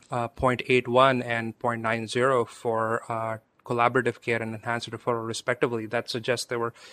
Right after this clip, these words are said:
uh, very large effect sizes. Typically, you know, you don't really see that in a lot of, like, medication trials that we do in psychiatry. So those, those results were truly impressive.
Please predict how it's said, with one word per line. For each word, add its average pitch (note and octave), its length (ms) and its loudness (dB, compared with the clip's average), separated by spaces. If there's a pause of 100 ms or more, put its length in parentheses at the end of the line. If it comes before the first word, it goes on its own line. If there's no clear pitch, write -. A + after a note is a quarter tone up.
(480)
uh, C3 180 2
very C#3+ 300 6
large B2 400 12
effect D#3 280 8
sizes. A2 480 -2
Typically, A#2+ 600 -6
you B2 100 -6
know, A#2 140 -8
you A#2 120 -10
don't B2+ 220 -4
really A#2 200 -6
see - 260 0
that C3+ 180 6
in A#2 80 -4
a A2 40 -6
lot A#2 200 2
of, - 100 -8
like, A#2 200 -10
medication A#2+ 640 -4
trials B2 320 -4
that A2+ 100 -6
we A2+ 100 -10
do A#2+ 180 -6
in C#3 100 -14
psychiatry. A#2 560 -14
So B2 140 -12
those, A#2+ 300 -8
those A#2+ 360 -10 (300)
results B2+ 440 0
were A#2 120 -6
truly C3+ 340 0
impressive. A#2 720 -4